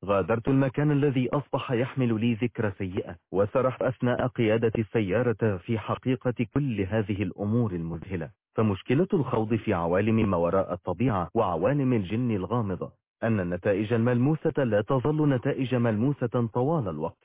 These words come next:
معظم هذه النتائج تتلاشى مع مرور الزمن ومع غياب السبب الذي أدى للنتيجة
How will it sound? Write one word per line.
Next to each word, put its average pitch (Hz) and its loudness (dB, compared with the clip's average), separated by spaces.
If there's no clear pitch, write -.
معظم 131 2
هذه 127 2
النتائج 123 0
تتلاشى 117 0
مع 107 0
مرور 113 2
الزمن 113 -2
ومع 107 0
غياب 98 0
السبب 139 0
الذي 123 0
أدى 139 -2
للنتيجة 123 0